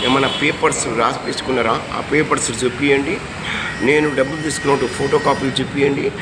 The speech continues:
నేను డబ్బులు తీసుకున్నట్టు వీడియోలు ప్రూఫ్ చేయండి. మీ కలెక్టర్ ఆఫీస్లో అన్ని వీడియో సీసీ కెమెరాలు ఉంటాయి కదా,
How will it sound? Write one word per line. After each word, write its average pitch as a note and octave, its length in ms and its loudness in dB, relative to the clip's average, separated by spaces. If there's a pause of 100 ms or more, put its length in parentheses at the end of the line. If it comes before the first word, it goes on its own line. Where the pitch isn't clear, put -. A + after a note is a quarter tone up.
(220)
నేను C3 220 4
డబ్బులు C3 240 0
తీసుకున్నట్టు B2 480 0
వీడియోలు C#3 460 2
ప్రూఫ్ B2 440 0
చేయండి. G#2+ 340 2
మీ C3+ 180 0
కలెక్టర్ C3 300 0
ఆఫీస్లో C3 340 0
అన్ని C3 200 4
వీడియో - 480 -2
సీసీ C#3+ 260 2
కెమెరాలు C#3 380 4
ఉంటాయి A#2+ 220 2
కదా, A2 240 4